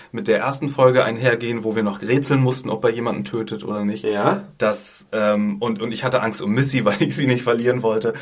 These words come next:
Speaker 1: Aber dass sie dann diesen Samstagmorgen-Cartoon irgendwie, der Bösewicht holt noch so einen Teleporter irgendwie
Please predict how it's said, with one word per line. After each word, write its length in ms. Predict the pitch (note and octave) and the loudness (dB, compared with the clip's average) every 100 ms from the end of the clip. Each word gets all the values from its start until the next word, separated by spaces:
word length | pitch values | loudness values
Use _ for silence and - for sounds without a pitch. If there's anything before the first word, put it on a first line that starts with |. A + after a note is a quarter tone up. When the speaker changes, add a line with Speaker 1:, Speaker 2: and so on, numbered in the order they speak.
| - - - | -12 -16 -8
Speaker 1:
Aber 460 | - B2 B2 A#2 - - - - _ _ _ _ _ _ _ - - _ - | -2 4 6 4 0 -18 -20 -20 _ _ _ _ _ _ _ -20 -20 _ -2
dass 180 | C3 C3+ | 0 0
sie 100 | D3 | 2
dann 220 | C3+ D#3 | 2 2
diesen 360 | D3+ D3 C#3 C3+ | 0 -2 -2 -4
Samstagmorgen-Cartoon 1400 | - A#2+ D#3 - C#3 B2 A#2 D3+ F3+ D3+ D3 D#3 E3 F3+ G3 - - | -2 -2 0 -2 -4 2 4 4 2 -6 -6 -6 -6 -6 -10 -14 -6
irgendwie, 380 | - D3+ D3 C3+ | -2 -2 -2 -2
der 240 | C3 - | 0 2
Bösewicht 760 | D#3+ C3 D3 F3+ D3+ D#3+ E3 - - - - | 2 2 0 0 -2 -6 -10 -14 -20 -14 0
holt 260 | D3+ F3 | 0 2
noch 140 | C#3+ C#3+ | -2 -2
so 100 | C3+ | 0
einen 100 | C3 | -2
Teleporter 720 | D3+ C#3 B2+ C#3 D3 E3+ C3 | -2 -4 -2 4 4 4 2
irgendwie 420 | B2 C3 C3 A#2+ | 0 -4 -4 -8